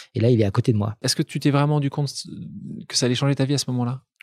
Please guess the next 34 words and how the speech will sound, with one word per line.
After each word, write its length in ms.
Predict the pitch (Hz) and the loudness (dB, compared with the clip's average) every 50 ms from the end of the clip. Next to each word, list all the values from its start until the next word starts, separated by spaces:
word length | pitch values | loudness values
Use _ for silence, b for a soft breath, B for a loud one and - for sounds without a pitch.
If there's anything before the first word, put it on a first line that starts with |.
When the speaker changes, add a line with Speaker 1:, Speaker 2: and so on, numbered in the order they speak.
| _ | _
Speaker 1:
Bah, 120 | 180 156 156 | 4 6 6
en 80 | 156 143 | 6 4
tout 80 | - | 4
cas, 120 | - 190 190 | 4 4 4
je 120 | 156 165 | 6 6
me 80 | 151 143 | 6 6
suis 200 | 123 - - 151 | 4 4 4 4
dit, 200 | 135 156 170 170 | 6 6 6 6
ce 120 | - 143 | 6 4
truc, 300 | 123 - - 170 - - | 2 2 0 0 2 4
il 80 | 131 123 | 4 4
est 60 | 117 | 4
fait 160 | - - 143 | 4 4 2
pour 180 | - 147 - - | 2 2 0 2
toi 300 | - 147 151 156 170 165 | 2 4 4 4 4 4
parce 160 | 151 123 - | 4 2 2
que 100 | - - | 0 -2
ça 180 | 113 - - 120 | 0 2 2 4
va 280 | 110 113 113 113 113 | 4 4 6 6 6
assouvir 400 | 113 120 113 - - 139 143 139 | 4 4 4 4 4 4 4 4
ta 120 | - 139 123 | 4 2 4
boulimie, 560 | 113 120 120 120 123 123 127 127 131 131 127 | 4 4 6 6 6 6 8 8 6 6 6
euh, 300 | 113 107 104 107 107 107 | 6 4 4 2 2 2
d'informations. 1040 | 107 113 117 - - 117 113 113 110 104 - - 127 123 123 127 127 127 127 123 | 2 2 2 2 2 2 4 4 4 2 2 2 2 4 4 4 4 4 4 4
Et 80 | 110 101 | 4 2
voilà, 320 | 101 104 113 123 139 147 | 2 2 4 4 4 2
c'est 260 | - - - 117 107 | 2 2 2 2 4
un 180 | 104 104 104 101 | 4 2 0 -2
truc, 260 | 101 - - 110 - 120 | 0 0 -2 0 2 2
euh, 360 | 113 107 107 107 107 107 104 | 2 2 2 2 0 0 0
c'est 120 | 101 - | 2 2
un 80 | 120 117 | 2 2
Far 180 | - 117 104 | 4 2 4
West. 320 | 107 113 120 135 - - | 4 4 4 2 0 -6